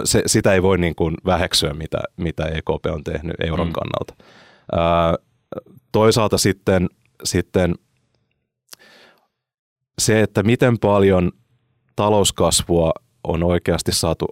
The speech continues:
Speaker 1: aikaan ostamalla niitä, niitä pitkiä valtionlainoja, varsinkin kun korkotaso on ollut hyvin matalalla, niin, niin kyllä mä väittäisin, että ne välilliset vaikutukset on, on aika marginaalisia.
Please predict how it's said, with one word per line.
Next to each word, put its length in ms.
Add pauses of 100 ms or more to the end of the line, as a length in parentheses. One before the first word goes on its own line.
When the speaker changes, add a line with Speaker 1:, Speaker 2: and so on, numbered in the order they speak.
Speaker 1:
aikaan 600
ostamalla 600 (160)
niitä, 280 (1160)
niitä 220
pitkiä 440
valtionlainoja, 880 (280)
varsinkin 540
kun 160
korkotaso 560
on 100
ollut 160
hyvin 180
matalalla, 580
niin, 240 (140)
niin 220 (540)
kyllä 240
mä 120
väittäisin, 520
että 200
ne 120
välilliset 420
vaikutukset 680
on, 240
on 120
aika 220
marginaalisia. 800